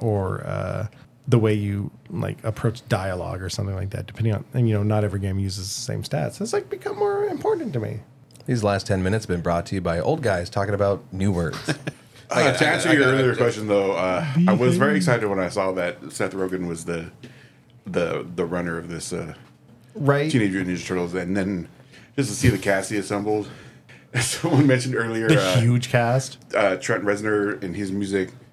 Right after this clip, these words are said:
Speaker 3: and I saw that he was the music boss on this thing, and I'm like, "Oh, that figures," you know.
Speaker 2: Dude, as far as, like, the cast, Jackie Chan stole the movie. <laughs>
Speaker 1: You think so?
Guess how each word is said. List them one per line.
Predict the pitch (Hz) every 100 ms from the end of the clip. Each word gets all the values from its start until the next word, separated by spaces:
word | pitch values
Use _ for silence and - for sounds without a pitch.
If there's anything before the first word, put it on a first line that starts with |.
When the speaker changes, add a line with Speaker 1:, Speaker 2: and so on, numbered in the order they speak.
| -
Speaker 3:
and | 98
I |
saw | 92 107
that | 95
he | 101
was | 104
the | 95
music | 101 98 98
boss | 92
on | 90
this | 101 98
thing, | 113 104
and | 92
I'm | 87
like, | 82
"Oh, | - 110
that | -
figures," | - 113 - - - - _ - 87
you |
know. | 82 -
Speaker 2:
Dude, | 180
as | 147 -
far | 190 226
as, | 190
like, | 135 127
the |
cast, | - 147 113 - - - - - _ _ _ _ _ -
Jackie | 147 135 143
Chan | 135 117 110 104 - - - _ _ -
stole | - - 123 107 101 92 - - _ -
the | 87 95
movie. | 95 95 82 78 - 127 123
<laughs> | 156 131 165 147
Speaker 1:
You | 254
think | 349 339
so? | 285 320 240 220